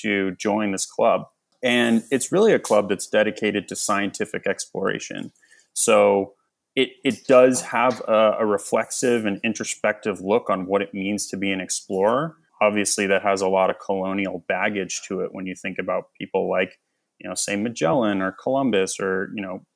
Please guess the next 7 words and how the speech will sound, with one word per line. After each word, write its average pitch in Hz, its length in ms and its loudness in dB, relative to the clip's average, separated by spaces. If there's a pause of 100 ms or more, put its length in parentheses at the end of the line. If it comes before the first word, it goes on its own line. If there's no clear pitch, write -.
(120)
kind 98 120 -8
of 95 80 -16 (460)
dictionary 98 840 -2
explorers, 101 680 0
so - 100 -2
to 95 100 -4
speak. - 400 -12